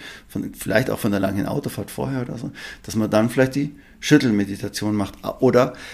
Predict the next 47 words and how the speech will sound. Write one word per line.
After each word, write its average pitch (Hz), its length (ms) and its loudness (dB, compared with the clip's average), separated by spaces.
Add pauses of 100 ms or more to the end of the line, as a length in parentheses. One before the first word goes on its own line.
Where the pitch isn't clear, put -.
(540)
eben 117 160 2
andersrum, 135 480 4
wenn 107 100 4
man 107 100 4
jetzt 104 160 -2
total 107 340 2
hippelig 117 420 2
ist 123 200 0
und 117 60 4
sagt, - 300 -4
„Junge, 104 240 -2
jetzt 104 160 -10
komm 104 180 -4
mal 98 140 -6
wieder 104 180 -8
runter 117 560 -2 (420)
und 101 380 -6
entspann 117 380 -2
dich 95 160 -2
mal“, 101 240 -6 (380)
dass 101 180 -6
man 104 140 -4
sich - 240 -10
dann 113 180 -4
vielleicht 113 320 0
auch 110 140 -6
mal 107 160 -2
die - 100 -8
Zeit 104 300 -6
nimmt, 107 180 -6
„So, 110 100 -8
jetzt - 380 -10
bin 113 120 -2
ich, - 280 -8
hab 101 180 -8
ich 101 140 -8
eh 117 60 0
noch 123 260 0 (460)
eine 107 100 -6
Viertelstunde 113 500 -2
Zeit 110 260 -2
vor 107 160 -4
dem 101 340 -4 (260)
nächsten 104 360 -4
Kundentermin“ 104 560 -2
und 98 120 -8
dann 107 220 -4